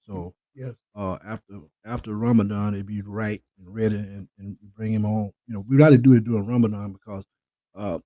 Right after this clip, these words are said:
Speaker 1: even though we don't see that many youth there, actually, many of 'em are participating in Ramadan in their
Speaker 2: Lord.
Speaker 1: own way, you know what I'm saying?
Speaker 2: Lord.
Speaker 1: They're still Muslim in their own way, but we
Speaker 2: Mm-hmm.
Speaker 1: have to get a baton to them, as simple as that, and let 'em know that we ready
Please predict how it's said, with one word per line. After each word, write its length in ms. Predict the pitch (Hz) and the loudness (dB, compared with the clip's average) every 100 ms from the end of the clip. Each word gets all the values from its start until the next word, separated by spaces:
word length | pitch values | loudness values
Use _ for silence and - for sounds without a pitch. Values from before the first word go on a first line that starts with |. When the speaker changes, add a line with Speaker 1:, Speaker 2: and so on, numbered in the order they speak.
| - | -4
Speaker 1:
even 200 | 131 123 | 2 6
though 160 | 127 120 | 6 4
we 120 | 123 | 0
don't 160 | 120 | -2
see 200 | 120 143 | 0 2
that 120 | 127 113 | 2 2
many 180 | 117 110 | 0 -2
youth 340 | 113 127 - 98 | 4 4 2 -6
there, 220 | 87 92 _ _ _ _ _ _ _ _ _ _ _ | -10 -10 _ _ _ _ _ _ _ _ _ _ _
actually, 360 | 113 139 127 110 | -8 -8 -4 0
many 260 | 113 139 127 | 6 8 8
of 60 | |
'em 120 | 117 | 8
are 300 | 123 156 147 - _ _ _ _ _ | 4 4 0 -6 _ _ _ _ _
participating 560 | _ 127 - 139 135 139 | _ -18 -18 -8 -2 0
in 60 | 151 | 0
Ramadan 500 | 170 113 104 90 - - | -2 -6 -10 -14 -18 -12
in 80 | |
their 160 | 113 117 | -4 2
Speaker 2:
Lord. 120 | 127 | 4
Speaker 1:
own 120 | 131 135 | 6 6
way, 260 | 131 110 _ | 4 -2 _
you 80 | 104 | _
know 120 | 107 | -14
what 100 | 113 | -14
I'm 40 | 120 | -10
saying? 160 | 120 | -10
Speaker 2:
Lord. 140 | 117 _ _ | -10 _ _
Speaker 1:
They're 80 | 139 | -4
still 240 | 143 175 143 | -2 2 6
Muslim 400 | 143 180 127 120 | 8 8 6 0
in 100 | 120 | 0
their 100 | 127 | 0
own 200 | 127 123 | 0 0
way, 280 | 160 113 _ _ _ _ _ | -2 -4 _ _ _ _ _
but 200 | 135 123 | -8 0
we 100 | 127 | 4
Speaker 2:
Mm-hmm. 60 | 143 | 4
Speaker 1:
have 120 | 135 | 2
to 180 | 113 104 _ _ _ _ _ 135 | -4 -18 _ _ _ _ _ -4
get 80 | 139 | -2
a 20 | |
baton 420 | 143 156 214 220 | -2 0 2 4
to 80 | 185 | 4
them, 320 | 208 226 147 - | 2 -2 -6 -18
as 100 | 131 | -16
simple 240 | 170 147 | -12 -6
as 60 | 131 | -4
that, 200 | 147 170 - _ _ 131 | -4 -6 -10 _ _ -10
and 120 | 127 | -2
let 100 | 143 | 2
'em 100 | 135 | 4
know 180 | 151 175 | 4 2
that 180 | 139 131 | 0 0
we 140 | 131 | 0
ready 360 | 127 151 165 | 0 -2 -4